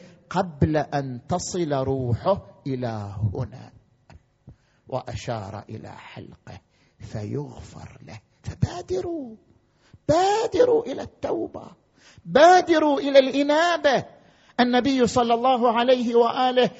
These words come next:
يوصي أبا ذر: "يا أبا ذر، كن على عمرك أشح منك على درهمك ودينارك". شقد أنت تبادر؟ أنت تاجر، تبادر إلى التجارة، تدخل في الأسهم، تنمي أموالك.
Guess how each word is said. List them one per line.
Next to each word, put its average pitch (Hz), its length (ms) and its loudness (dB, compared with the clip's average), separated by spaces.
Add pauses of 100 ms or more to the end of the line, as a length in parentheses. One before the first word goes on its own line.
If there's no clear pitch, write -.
(140)
يوصي 262 520 0
أبا 247 380 8
ذر: 254 200 6
"يا 254 320 2
أبا 262 240 -2
ذر، 247 500 -12 (720)
كن 196 300 -2
على 156 600 0
عمرك 143 840 -6 (440)
أشح - 480 -8
منك 160 440 -8
على 143 480 -10
درهمك - 680 -14
ودينارك". - 960 -16 (300)
شقد 269 400 -4
أنت 214 200 -4
تبادر؟ 180 680 -4 (320)
أنت 185 180 -4
تاجر، 233 600 0 (180)
تبادر 175 400 0
إلى 147 180 -2
التجارة، 113 640 -10 (380)
تدخل 233 420 2
في 196 120 -4
الأسهم، 160 640 -6 (300)
تنمي 302 380 0
أموالك. 254 840 0